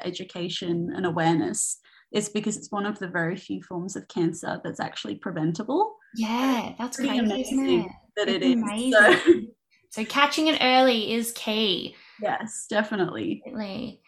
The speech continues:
Speaker 2: So what exactly is a cervical screening? I kinda wanna know, you know, as a young woman or a young person,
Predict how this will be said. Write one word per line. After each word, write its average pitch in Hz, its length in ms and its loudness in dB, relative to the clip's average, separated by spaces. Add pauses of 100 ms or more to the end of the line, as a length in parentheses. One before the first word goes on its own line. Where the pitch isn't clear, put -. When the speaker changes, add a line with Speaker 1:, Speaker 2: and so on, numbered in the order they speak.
Speaker 2:
So 294 300 2
what 277 300 0
exactly 415 640 2
is 262 380 4 (100)
a 233 480 2
cervical 214 920 -2
screening? - 800 -4
I 214 240 6
kinda 262 300 2
wanna 320 180 2
know, 240 120 4
you 220 200 0
know, 208 200 2
as 208 680 2 (200)
a 233 80 0
young 202 460 2
woman 202 240 -2
or 254 80 0
a 240 60 0
young 202 260 0
person, 226 880 0